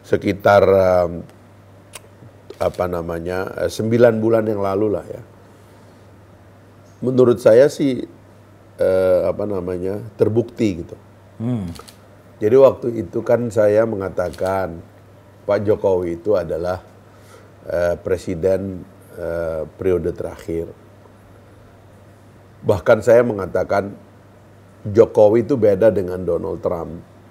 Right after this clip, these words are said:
Speaker 2: Hmm.
Speaker 1: Jadi Donald Trump itu memasuki, eh, krisis ini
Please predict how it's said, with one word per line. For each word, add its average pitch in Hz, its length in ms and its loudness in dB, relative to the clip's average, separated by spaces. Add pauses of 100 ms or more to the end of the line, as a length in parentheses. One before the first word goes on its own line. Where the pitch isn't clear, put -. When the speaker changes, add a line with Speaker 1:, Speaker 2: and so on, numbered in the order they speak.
Speaker 2:
Hmm. 95 460 -10
Speaker 1:
Jadi 82 300 -8
Donald 92 400 -2
Trump 95 280 0
itu 117 360 -4 (760)
memasuki, 98 1040 -6 (640)
eh, 90 440 0 (140)
krisis - 500 -4
ini 104 480 -4